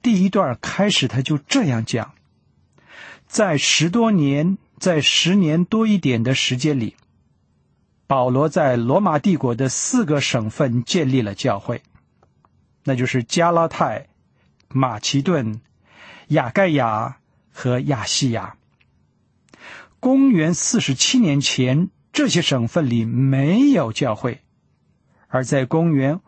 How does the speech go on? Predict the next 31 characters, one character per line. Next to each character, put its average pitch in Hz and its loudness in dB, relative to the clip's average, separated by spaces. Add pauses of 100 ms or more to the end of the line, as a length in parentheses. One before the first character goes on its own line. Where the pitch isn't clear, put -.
(140)
五 123 0
十 151 -2
七 240 2
年 151 2
的 127 0
时 - -6
候， 117 -4 (380)
保 120 -2
罗 135 0 (160)
可 - 0
以 175 2
说 143 -2 (340)
再 165 2
没 127 2
有 135 0
可 107 -6
传 120 -6
的 123 -4
地 123 -6
方 110 -10
了， - -14 (680)
除 151 -2
非 151 0 (240)
向 135 0 (120)
更 143 0
远 117 0
的 113 -4
西 135 -2
方 117 -4 (380)
推 139 -4
进。 123 -4